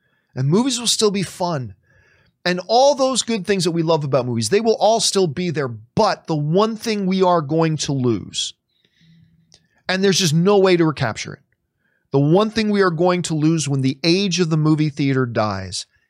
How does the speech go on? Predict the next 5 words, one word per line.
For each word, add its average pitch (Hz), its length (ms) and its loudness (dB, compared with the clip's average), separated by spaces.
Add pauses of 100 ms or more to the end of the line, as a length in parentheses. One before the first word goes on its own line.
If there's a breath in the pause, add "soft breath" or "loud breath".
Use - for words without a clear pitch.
(680)
is 135 160 -2
that 117 220 -4
magic. 110 720 -8 (1500)
That 127 220 -2
undefinable, 143 960 0